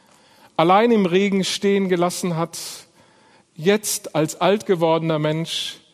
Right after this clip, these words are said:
von seinen Kindern im Regen stehen gelassen wird. Du sollst deinen Vater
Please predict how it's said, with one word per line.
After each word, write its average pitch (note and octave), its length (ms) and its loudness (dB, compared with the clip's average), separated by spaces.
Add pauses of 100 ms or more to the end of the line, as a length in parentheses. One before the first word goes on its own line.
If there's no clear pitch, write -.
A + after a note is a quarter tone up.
(440)
von D#3+ 220 -2
seinen E3+ 480 2
Kindern D3 600 -2 (420)
im D#3+ 180 0
Regen D3+ 380 -2
stehen D3+ 440 -2
gelassen A2+ 460 -6
wird. F#2 400 -14 (3750)
Du D#3 80 -6
sollst E3 400 0
deinen D#3+ 240 0
Vater E3 640 -2